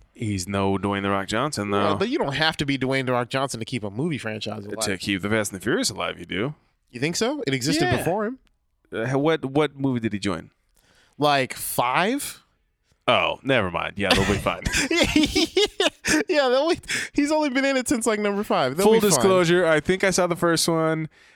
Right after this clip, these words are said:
Speaker 1: I think I saw Tokyo Drift, and that's pretty much
Speaker 2: They're
Speaker 1: it.
Speaker 2: all good except for, well, they're all good except for, <sighs> so the first one's good. The second one is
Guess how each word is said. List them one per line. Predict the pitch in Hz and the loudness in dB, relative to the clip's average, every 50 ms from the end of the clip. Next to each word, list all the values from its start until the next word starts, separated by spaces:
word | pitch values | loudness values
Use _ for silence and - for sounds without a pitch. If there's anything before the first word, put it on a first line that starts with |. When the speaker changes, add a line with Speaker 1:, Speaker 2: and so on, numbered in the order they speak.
| - - | -6 -4
Speaker 1:
I | 123 | -4
think | - - 175 170 190 | -2 0 0 2 2
I | 180 | 2
saw | - - 170 | 2 2 0
Tokyo | - - 165 151 147 - 147 143 139 131 | 2 2 2 2 2 2 2 0 0 0
Drift, | 117 117 120 117 113 110 110 107 107 - - - - - - _ _ _ _ _ _ _ _ _ _ _ _ | 0 0 0 2 2 2 2 0 0 -2 -6 -10 -12 -14 -14 _ _ _ _ _ _ _ _ _ _ _ _
and | - 107 110 104 | -4 -2 0 0
that's | 98 95 - - | 0 -2 -4 -2
pretty | - 120 101 92 | -2 -2 0 0
much | 87 85 82 127 | 0 -2 0 0
Speaker 2:
They're | 160 180 190 196 | 2 2 2 2
Speaker 1:
it. | 147 | 2
Speaker 2:
all | 151 175 196 214 247 262 277 196 - _ | 4 4 4 4 4 4 2 0 -4 _
good | - 160 190 180 165 160 156 151 147 147 | -2 0 2 2 2 4 2 2 0 0
except | 127 135 151 151 131 - - - - - 165 156 151 - - | 0 0 0 0 0 0 -2 -2 0 2 2 2 0 -2 -6
for, | - - 156 156 151 147 143 - | -4 -2 0 2 2 2 0 0
well, | 170 160 180 170 160 160 - - - - - _ - - 156 - _ _ _ _ - | 2 2 2 2 2 0 -2 -8 -16 -20 -18 _ -10 -10 -10 -12 _ _ _ _ -2
they're | 185 196 226 240 | 2 2 4 4
all | 254 285 285 | 4 4 2
good | 214 190 226 226 | 2 2 2 2
except | 202 170 - - - 180 165 - | 2 0 0 0 0 0 0 0
for, | - - 156 156 156 151 147 143 139 139 131 123 - _ _ _ _ - - _ _ _ _ - | -2 -2 0 2 2 2 2 4 2 2 0 -2 -4 _ _ _ _ -12 -12 _ _ _ _ -8
<sighs> | - - - - - - - - _ - - - - _ - | -6 -6 -4 -6 -8 -10 -14 -20 _ -20 -20 -20 -20 _ -4
so | - - 202 | 0 0 2
the | 180 190 | 2 2
first | 180 - 277 311 320 277 - | 2 2 2 2 2 2 2
one's | 269 254 233 214 165 | 0 0 0 -2 -4
good. | 135 127 123 - 156 147 131 127 127 135 143 165 - _ _ _ _ _ | -8 -6 -2 0 2 2 2 2 2 0 -2 -6 -12 _ _ _ _ _
The | - 165 175 | -4 -2 0
second | - - 254 262 - 285 269 262 254 | 2 2 2 2 2 0 0 0 0
one | 254 254 254 247 208 - _ | 0 0 0 -2 -4 -4 _
is | 185 190 185 175 151 131 | 0 0 2 0 0 -2